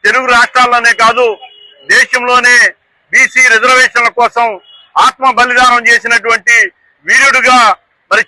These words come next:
చరిత్రలో నిలిచిపోయేటువంటి సాయి ఈశ్వరాచారి, ఈరోజు నీ మరణం, ఈ త్యాగం వృధా కాదు. బీసీ వర్గాల యొక్క హక్కులను సాధించుకోవడానికి నువ్వు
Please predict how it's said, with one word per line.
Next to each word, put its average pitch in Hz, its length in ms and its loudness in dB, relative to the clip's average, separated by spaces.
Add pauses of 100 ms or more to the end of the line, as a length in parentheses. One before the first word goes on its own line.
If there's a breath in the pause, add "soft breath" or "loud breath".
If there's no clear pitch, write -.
చరిత్రలో 262 420 0
నిలిచిపోయేటువంటి 226 920 -2
సాయి 226 220 2 (120)
ఈశ్వరాచారి, 214 680 0 (580)
ఈరోజు 233 320 0 (460)
నీ 208 80 0 (140)
మరణం, 247 340 0 (480)
ఈ 226 40 0 (160)
త్యాగం 254 360 0 (360)
వృధా 247 240 0 (160)
కాదు. 247 220 0 (520)
బీసీ 262 280 -2 (100)
వర్గాల 254 340 2 (100)
యొక్క 254 160 -4 (600)
హక్కులను 254 480 -2
సాధించుకోవడానికి 247 1000 0 (480)
నువ్వు 220 140 -10